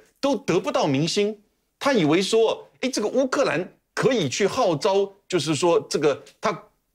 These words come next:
民主党内不同的这些派系，进步派、温和派能够去团结一致。你不要忘记，其实在美国的不只是两党政治，光民主党内部现在都是有很大的不同的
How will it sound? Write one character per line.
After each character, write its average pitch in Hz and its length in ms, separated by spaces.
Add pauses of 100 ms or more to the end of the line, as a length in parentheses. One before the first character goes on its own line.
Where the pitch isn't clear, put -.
民 220 320
主 220 200
党 143 300
内 202 160
不 277 180
同 156 360
的 147 160
这 185 120
些 165 160
派 170 240
系， 151 300 (340)
进 233 220
步 196 160
派、 185 140
温 185 200
和 151 160
派 156 220 (220)
能 143 340
够 294 260
去 156 380
团 135 220
结 143 120
一 139 120
致。 147 260
你 120 100
不 165 120
要 233 80
忘 226 100
记， 202 240 (380)
其 - 180
实 208 240 (220)
在 240 100
美 160 160
国 143 100
的 180 140 (160)
不 302 80
只 160 160
是 160 120
两 165 200
党 139 160
政 147 180
治， 135 220 (180)
光 262 160
民 247 280
主 214 180
党 160 180
内 226 160
部 160 220
现 - 160
在 170 80
都 185 160
是 175 140
有 131 120
很 120 200
大 151 180
的 139 60
不 - 120
同 117 160
的 120 160